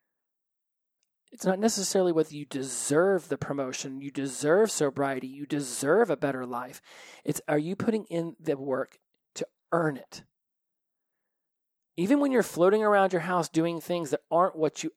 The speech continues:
actually think you could be doing in that moment,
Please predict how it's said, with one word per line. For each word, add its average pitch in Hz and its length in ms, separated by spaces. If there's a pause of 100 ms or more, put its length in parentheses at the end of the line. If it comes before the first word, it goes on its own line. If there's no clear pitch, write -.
actually 165 420
think - 400
you 151 140
could 147 200
be 147 140
doing 151 320
in 143 120
that 135 180
moment, 156 520